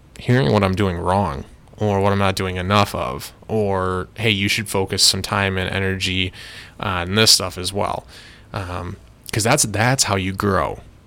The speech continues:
And that's not saying that ev-, you know, you just have to accept every piece of critique that comes your way. Um, I think you should definitely filter <laughs> the critique you receive, especially from,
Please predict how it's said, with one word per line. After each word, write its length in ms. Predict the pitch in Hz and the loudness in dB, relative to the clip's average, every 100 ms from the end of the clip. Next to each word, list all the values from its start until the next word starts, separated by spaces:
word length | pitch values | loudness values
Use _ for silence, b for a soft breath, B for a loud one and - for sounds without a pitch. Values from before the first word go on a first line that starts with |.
| - | 0
And 140 | 139 143 | 4 4
that's 140 | 143 | 6
not 100 | 151 | 6
saying 220 | 131 127 | 6 4
that 160 | 110 113 | 2 2
ev-, 180 | 117 104 | 2 2
you 100 | 110 | 2
know, 160 | 104 | 2
you 280 | 104 101 104 | 2 -2 -6
just 240 | 101 110 | -2 0
have 120 | 107 - | 0 0
to 280 | 101 98 - | 0 0 0
accept 380 | 110 - 101 - | 2 2 2 0
every 200 | 107 104 | 0 0
piece 220 | 95 98 | 0 -2
of 80 | 110 | -2
critique 320 | - 101 95 | -4 -2 -4
that 120 | - - | -4 -6
comes 280 | 98 90 | -4 -4
your 100 | - | -2
way. 380 | 90 123 107 107 - B B B | 4 4 6 2 -2 B B B
Um, 380 | - 98 90 92 | -2 -2 0 -2
I 80 | 98 | -2
think 220 | 101 101 | 0 0
you 80 | 101 | 2
should 180 | - 101 | 2 2
definitely 540 | 98 98 107 95 95 | 2 2 2 0 -2
filter 560 | 92 - 95 95 113 120 - - - | -4 -4 -2 2 2 2 -2 -20 -4
<laughs> 0 | |
the 420 | 110 127 117 117 | 0 0 2 2
critique 420 | 113 117 120 110 | 2 4 4 4
you 60 | 110 | 4
receive, 380 | 104 - 110 104 | 4 4 4 4
especially 420 | - 101 95 98 | 2 2 2 0
from, 380 | - 101 95 | 0 -2 0